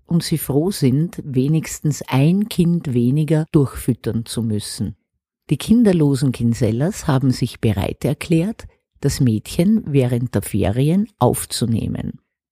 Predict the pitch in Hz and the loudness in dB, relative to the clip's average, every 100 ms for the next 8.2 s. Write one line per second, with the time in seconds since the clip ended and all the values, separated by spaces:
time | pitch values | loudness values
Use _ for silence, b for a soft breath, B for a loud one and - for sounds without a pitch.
0 | _ - 165 - - 226 226 208 - 170 | _ -2 -2 0 2 4 4 2 0 0
1 | 165 170 185 - - - - 139 143 139 | 0 0 -2 -4 -10 -12 -4 0 0 0
2 | 196 254 - - 165 196 185 160 143 156 | -4 -8 -4 -2 0 0 -2 -2 0 0
3 | 208 202 - 180 185 185 175 185 190 147 | 0 0 2 2 2 2 0 0 0 0
4 | 131 120 113 135 123 123 120 113 107 - | 0 -2 -4 -4 0 0 0 0 0 -2
5 | - - - - - b b b - 151 | -2 -2 -6 -14 -20 b b b -4 -2
6 | - 131 113 113 127 156 - - 165 151 | 2 2 4 2 4 0 -2 -2 -2 0
7 | - - 110 135 202 - - 135 143 147 | -4 -2 0 0 0 -2 0 2 2 0
8 | 151 - | -2 -8